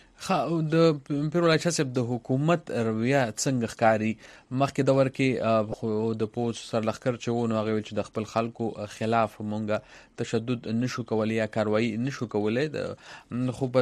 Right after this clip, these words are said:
دوه زره ولسم کې دا خبره چې کله هغې راوتې، اوس د حکومت د رویه څنګه ښکاري؟ دا جارحانه ده که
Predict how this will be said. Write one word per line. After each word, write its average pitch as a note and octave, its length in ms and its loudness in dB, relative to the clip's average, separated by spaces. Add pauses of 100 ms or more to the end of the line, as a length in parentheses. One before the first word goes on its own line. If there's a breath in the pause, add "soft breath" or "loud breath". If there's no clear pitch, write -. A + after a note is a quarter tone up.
دوه C3 160 0
زره B2 120 2
ولسم B2 340 0
کې B2 100 -4
دا A2 120 2
خبره A2 280 -2
چې - 120 -12
کله G#2 240 -2
هغې A2 200 -2
راوتې، A2+ 320 0
اوس C#3+ 280 0 (180)
د A2+ 160 -2
حکومت B2+ 340 -2 (160)
د A#2+ 40 0 (480 loud breath)
رویه A#2+ 260 2
څنګه B2+ 300 0
ښکاري؟ A2+ 400 0
دا B2 60 4
جارحانه A2 600 2
ده B2+ 220 2
که A2 160 -2